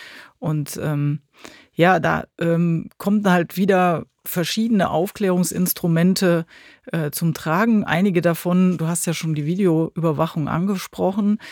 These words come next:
haben wir schon des Öfteren in unseren Podcast-Folgen besprochen.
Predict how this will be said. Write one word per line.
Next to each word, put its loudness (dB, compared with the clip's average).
haben 2
wir 4
schon 2
des 0
Öfteren 0
in 0
unseren 0
Podcast-Folgen 0
besprochen. -2